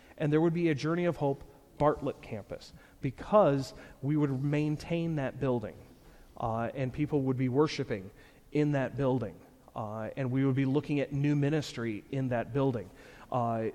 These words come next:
the big difference between the parent and the child church is that the,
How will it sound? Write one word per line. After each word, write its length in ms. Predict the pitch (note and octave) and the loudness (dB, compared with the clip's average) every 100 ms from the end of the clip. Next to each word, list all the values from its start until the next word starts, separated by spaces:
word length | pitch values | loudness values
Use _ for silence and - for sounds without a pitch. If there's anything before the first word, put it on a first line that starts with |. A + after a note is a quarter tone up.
| B2+ | -2
the 80 | C#3+ | -2
big 460 | A#2 - D#3+ E3+ D#3+ | -2 0 2 2 2
difference 360 | F#3 G3 F3+ | 0 2 0
between 380 | - D#3 D#3+ C#3+ | 0 -2 0 0
the 80 | B2 | 0
parent 340 | - E3 E3+ | -2 -2 0
and 100 | D3 | -2
the 40 | A#2 | -2
child 340 | - C#3+ E3 | 0 0 0
church 260 | - F#3 - | -2 -6 -6
is 180 | C3 | -4
that 180 | D3 C#3 - - - | 0 -2 -4 -18 -4
the, 220 | C3+ B2+ | 0 0